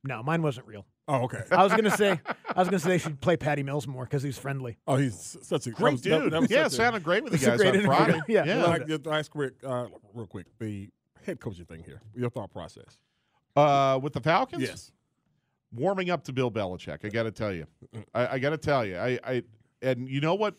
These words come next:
Speaker 3: kinda turned me a little bit on this? I talked to my dad yesterday. Lives in Philadelphia. Big, big Eagles fan.
Speaker 2: Right.
Speaker 3: He says
Speaker 1: After the, yeah, right.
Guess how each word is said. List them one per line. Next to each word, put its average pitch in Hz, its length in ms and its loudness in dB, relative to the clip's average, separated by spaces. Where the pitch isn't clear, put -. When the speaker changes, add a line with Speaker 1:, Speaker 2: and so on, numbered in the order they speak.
Speaker 3:
kinda 196 240 -2
turned 190 340 -4
me 185 100 -4
a 160 80 0
little 165 240 -4
bit 185 300 -4
on 180 220 -2
this? 190 340 -10
I 123 80 -6
talked 190 300 0
to 170 60 -10
my 156 140 -2
dad 113 420 -2
yesterday. 78 540 -14
Lives 135 220 0
in 139 80 -6
Philadelphia. 92 680 -6
Big, 170 220 2
big 127 240 -6
Eagles 98 320 -8
fan. 73 300 -14
Speaker 2:
Right. 98 200 -10
Speaker 3:
He 175 180 -6
says 131 520 -2
Speaker 1:
After 196 400 -2
the, 196 400 -2
yeah, 123 200 -8
right. 104 180 -14